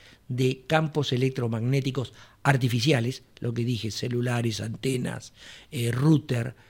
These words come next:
eh, genera un aumento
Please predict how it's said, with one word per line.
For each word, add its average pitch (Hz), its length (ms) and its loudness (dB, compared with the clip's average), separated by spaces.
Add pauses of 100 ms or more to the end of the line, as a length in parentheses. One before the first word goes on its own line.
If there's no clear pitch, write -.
(360)
eh, - 160 -20 (520)
genera 170 720 2
un 170 200 4
aumento 190 800 4